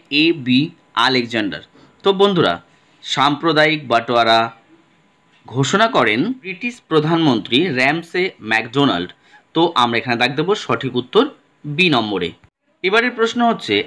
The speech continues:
আলেকজান্ডারের শিক্ষক ছিলেন। তো বন্ধুরা, আলেকজান্ডারের শিক্ষক ছিলেন প্লুটো। আমরা এখানে দাগ দেব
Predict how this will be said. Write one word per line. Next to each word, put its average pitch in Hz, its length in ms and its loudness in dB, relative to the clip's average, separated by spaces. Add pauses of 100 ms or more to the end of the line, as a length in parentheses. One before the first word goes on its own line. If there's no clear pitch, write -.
(100)
আলেকজান্ডারের 190 880 0
শিক্ষক 170 680 -8
ছিলেন। 95 360 -2 (440)
তো 180 100 0
বন্ধুরা, 202 320 2
আলেকজান্ডারের 127 800 0
শিক্ষক 131 440 -4
ছিলেন 226 340 -2
প্লুটো। 151 540 0 (600)
আমরা 131 240 2
এখানে 135 200 -2
দাগ 135 200 0
দেব 175 300 0